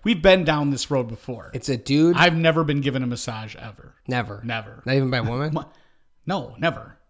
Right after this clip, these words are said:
Speaker 1: No
Speaker 2: That's
Speaker 1: massage.
Speaker 2: crazy.
Speaker 1: Never.
Speaker 2: That's so crazy.
Speaker 1: Why?
Speaker 2: That's so silly.
Speaker 1: People say you should go to a chiropractor. I don't do that either.
Speaker 2: No, that's not real.
Speaker 1: <laughs>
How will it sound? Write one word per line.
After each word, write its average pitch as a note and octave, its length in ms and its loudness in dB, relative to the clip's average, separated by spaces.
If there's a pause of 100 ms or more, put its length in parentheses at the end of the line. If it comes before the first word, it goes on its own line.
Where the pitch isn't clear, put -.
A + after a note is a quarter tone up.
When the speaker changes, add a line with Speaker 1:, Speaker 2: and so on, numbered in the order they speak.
Speaker 1:
No D3 160 2
Speaker 2:
That's D3+ 180 2
Speaker 1:
massage. - 200 -6
Speaker 2:
crazy. D3 580 2
Speaker 1:
Never. A2+ 400 -6
Speaker 2:
That's - 160 -2
so - 380 0
crazy. A2 520 -4 (240)
Speaker 1:
Why? C#3 380 -4
Speaker 2:
That's F3+ 160 0 (200)
so F#3+ 320 2
silly. A#2+ 440 -2 (1400)
Speaker 1:
People C4 220 2
say A#3+ 160 4
you A3+ 60 2
should G#3 120 -2
go G#3+ 60 4
to G3+ 80 6
a D#3+ 60 4
chiropractor. B2 600 -2
I A#2 40 -6
don't A#2 140 -4
do A2+ 120 -6
that A2 160 -10
either. G#2+ 320 -16
Speaker 2:
No, B2 260 -4
that's A2+ 180 -8
not G#2+ 180 -6
real. F#2+ 260 -10
Speaker 1:
<laughs> C#3+ 120 -4